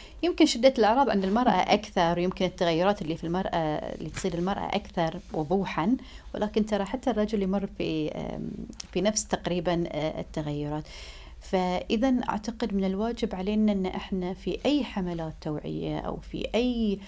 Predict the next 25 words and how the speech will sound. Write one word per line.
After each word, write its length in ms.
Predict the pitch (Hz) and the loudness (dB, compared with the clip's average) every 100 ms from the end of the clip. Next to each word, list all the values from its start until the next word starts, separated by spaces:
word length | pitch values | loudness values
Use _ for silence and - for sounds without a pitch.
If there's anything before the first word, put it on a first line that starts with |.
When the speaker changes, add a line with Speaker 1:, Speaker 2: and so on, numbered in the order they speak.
| - - | -18 -8
Speaker 1:
ورش 340 | 185 185 180 - | -2 0 -2 -4
عمل 600 | 180 165 165 160 160 156 | -4 -4 -2 -2 -4 -4
أو 220 | 175 175 - | -6 -6 0
أي 240 | 269 269 | 2 4
محاولات 720 | 240 196 - 202 190 196 196 | 2 0 0 0 0 -2 -2
لرفع 440 | 190 185 240 - - | -2 -2 -2 -4 -4
التوعية 520 | 185 - 185 190 190 | -4 -2 0 0 -2
بين 240 | 180 220 | 0 0
الناس، 440 | 226 226 269 277 - | 2 0 -2 -4 -8
لازم 460 | 170 202 254 254 208 | -4 0 2 4 4
نشمل 480 | 214 - 220 262 - | 2 0 -2 -2 -2
الجنسين، 540 | 180 - 151 - - - | -4 -4 -6 -8 -10 -8
المرأة 420 | 165 165 220 214 190 | -4 -2 -2 -2 -6
والرجل 420 | 175 175 165 156 | -6 -6 -6 -8
فيها، 440 | - - 139 - - - - - - | -8 -12 -10 -12 -14 -18 -16 -6 2
ولازم 280 | 214 226 | 2 2
خطابنا 480 | 214 214 208 202 208 | 0 -2 0 0 2
يكون 240 | 190 196 190 | 0 0 0
موجه 460 | 180 202 196 175 | 2 0 -2 -2
للاثنين، 540 | 170 160 156 - 139 143 - - - - | -2 -2 -4 -4 -4 -6 -10 -16 -16 -8
لأن 600 | - 196 202 196 190 190 - - | -4 0 2 4 2 0 -4 -4
توعية 400 | 190 190 277 277 | -2 0 0 0
الرجل 360 | 220 226 233 214 | -2 -2 -2 -2
أيضا 400 | 240 247 269 254 - - | -2 0 0 0 -6 -6
مهمة 760 | 190 196 175 220 294 269 254 302 | 0 2 4 4 6 6 4 2